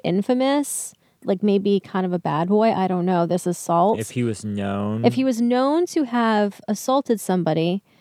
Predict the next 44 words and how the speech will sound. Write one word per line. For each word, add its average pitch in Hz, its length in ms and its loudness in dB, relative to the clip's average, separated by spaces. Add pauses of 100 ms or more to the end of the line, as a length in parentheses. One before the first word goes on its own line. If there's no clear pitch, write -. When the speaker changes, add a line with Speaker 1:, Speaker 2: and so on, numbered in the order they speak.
(360)
Speaker 1:
who 247 120 2
was 220 160 2
a 196 80 2
model 202 300 4
and 170 100 4
an 170 80 2
actor, 185 580 2
but 208 240 -2
then 208 220 2
was 196 140 -2
becoming 190 560 0 (160)
popular 196 800 2
in 208 120 0
the 190 80 2
gay 185 220 2
community 185 720 0
and 180 100 0
accepted. - 720 -2 (420)
Speaker 2:
We'd 131 180 0
only 147 220 2
be 127 140 0
speculating 107 840 0
on 101 220 -2
what 104 200 2
his 104 200 -2
reputation 104 840 -2
was. 95 340 -4
I'm 110 180 -2
not 104 200 0
really 98 280 0
sure. 95 400 -4
So 107 280 0
he 170 120 -2
had 175 120 2
become 143 440 2
a 113 120 4
self-employed 127 720 2
landscaper 110 920 0
operating 123 480 4
under 117 180 -2
the 110 140 -2
name 110 260 0
Artistic 107 540 -2
Designs. 95 760 -2